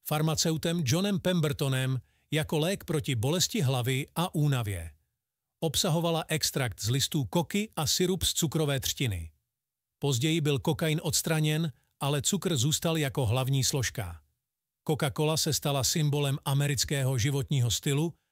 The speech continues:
globalizace a marketingu. Coca-Cola také čelila mnoha kritikám a kontroverzím kvůli svému dopadu na životní prostředí, lidská práva a zdraví spotřebitelů. Nestlé je švýcarská společnost,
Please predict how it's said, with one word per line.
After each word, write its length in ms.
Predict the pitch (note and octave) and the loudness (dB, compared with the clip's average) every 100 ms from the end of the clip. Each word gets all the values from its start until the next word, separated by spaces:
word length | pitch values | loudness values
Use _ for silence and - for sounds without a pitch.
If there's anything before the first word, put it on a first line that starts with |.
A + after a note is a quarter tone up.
| _ | _
globalizace 880 | B2 C#3+ D3 D3+ D3+ C#3 C#3 D3+ C#3+ | 0 0 2 0 2 0 0 -2 -2
a 180 | - C3+ | -2 0
marketingu. 760 | C3+ C#3+ C#3+ B2 A2 G#2+ G#2 - _ _ _ - | 0 0 -2 -2 -4 -4 -6 -10 _ _ _ -2
Coca-Cola 540 | D3 - D3 D#3+ C#3 | 0 0 0 0 0
také 340 | B2+ C#3+ E3+ C3+ | 0 -2 0 0
čelila 420 | - C#3 C#3 C3 | 0 2 2 2
mnoha 340 | B2+ D3 C#3 | 2 2 2
kritikám 680 | - D3 C#3 D#3 D#3+ D3 D#3+ - | 0 -2 0 0 0 0 -2 0
a 180 | C3+ | -2
kontroverzím 920 | A#2 D3 D3 D#3 C#3+ D3 A#2+ C#3+ D#3 - _ _ | 2 0 2 2 2 2 2 2 0 -2 _ _
kvůli 280 | C#3+ D3 D3 | 0 2 2
svému 400 | - D#3 D3 C3+ | 2 2 2 2
dopadu 460 | A#2+ D3+ D#3+ D3 | 0 0 0 0
na 140 | D3 C3 | 0 0
životní 460 | A#2 D3+ D3+ C#3 | 0 0 0 -2
prostředí, 680 | A#2 C#3+ - - C#3+ E3 F3+ - _ _ - | 0 -2 0 0 0 0 -4 -8 _ _ -2
lidská 440 | D3+ - - C3+ | 0 0 -2 -4
práva 420 | - B2+ C3 C3 | -2 0 0 0
a 200 | C#3+ C3+ | 0 0
zdraví 420 | A#2+ A#2 C3 C3 B2+ | 0 0 0 0 -2
spotřebitelů. 880 | - A#2+ - B2+ A#2 A2+ G#2 F#2 - _ _ _ _ _ C3+ | -2 -2 0 -2 -2 -2 -4 -6 -14 _ _ _ _ _ 0
Nestlé 420 | C#3+ - D3 D3 | 2 2 2 0
je 120 | B2+ | 0
švýcarská 680 | - C#3+ B2+ C#3+ - C#3+ B2 | 0 0 0 0 0 0 -2
společnost, 680 | - C3+ C3+ - C#3+ C#3+ | 0 0 0 0 0 -2